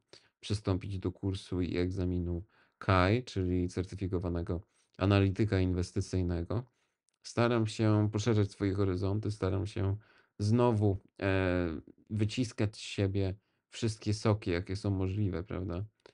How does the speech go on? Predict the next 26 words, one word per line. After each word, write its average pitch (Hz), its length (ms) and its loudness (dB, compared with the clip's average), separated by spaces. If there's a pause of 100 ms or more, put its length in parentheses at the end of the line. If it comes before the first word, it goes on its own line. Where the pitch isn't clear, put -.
(200)
I 98 220 -2
tutaj, 101 680 2
no, 104 140 0
to 107 180 0
był 101 160 -2
właśnie 98 480 -2 (480)
ten 110 180 4
moment, 110 420 4
wydaje 95 360 2
mi 87 140 -2
się, 95 160 -4
żeby 92 360 -6 (340)
postanowić 101 1000 0 (440)
od 101 220 2
września 98 640 2
wystartować 95 720 -2
z 95 320 -4 (360)
tym 98 160 0
kursem 131 360 0
i 156 100 0
w 147 80 -2
listopadzie 131 560 2
już 117 120 0
będę 117 220 0
miał 117 260 2
egzamin. 110 500 0